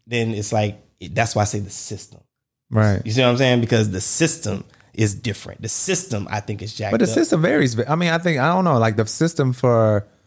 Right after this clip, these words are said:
Speaker 2: like, what you're saying, all those different, um, service entities. Yeah, I think there's a system for each and every one of them. And so you can't, I wouldn't say, me personally, I wouldn't say that, um,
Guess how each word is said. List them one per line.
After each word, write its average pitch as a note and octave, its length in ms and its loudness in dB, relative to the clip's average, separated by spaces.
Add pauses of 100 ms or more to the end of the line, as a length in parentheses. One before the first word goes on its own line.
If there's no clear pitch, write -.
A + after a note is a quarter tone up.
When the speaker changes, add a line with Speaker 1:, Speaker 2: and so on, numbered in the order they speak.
(180)
Speaker 2:
like, A#2 100 0
what A#2 140 2
you're A#2 100 2
saying, A#2 240 2
all G#2+ 140 4
those A2 140 4
different, G#2+ 440 0
um, F#2+ 760 0 (720)
service G#2+ 420 2
entities. G2+ 520 0
Yeah, C3+ 340 4
I G2+ 60 0
think A#2 180 0
there's A2 180 2
a G2 40 0
system G2+ 340 0
for G2 200 2
each G2+ 180 0
and F#2 220 -4
every G2+ 320 0
one G2+ 220 2
of F#2 100 0
them. F2 140 -2
And F2+ 100 -2
so F#2+ 100 0
you F#2+ 180 2
can't, G2+ 360 0 (440)
I A#2 120 2
wouldn't A#2 260 2
say, G2+ 220 -2
me A#2+ 200 4
personally, G#2+ 440 0
I G2+ 80 4
wouldn't A2 280 2
say G2 240 0
that, F#2 360 -2
um, F#2 500 0